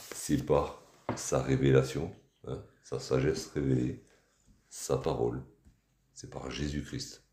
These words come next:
qu'on connaît Dieu. Hein. Euh, dans le premier chapitre de Jean, il est question justement que c'est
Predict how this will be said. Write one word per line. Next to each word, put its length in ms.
qu'on 180
connaît 360
Dieu. 220
Hein. 200
Euh, 540
dans 480
le 260
premier 240
chapitre 380
de 100
Jean, 140
il 180
est 60
question 340
justement 500
que 80
c'est 300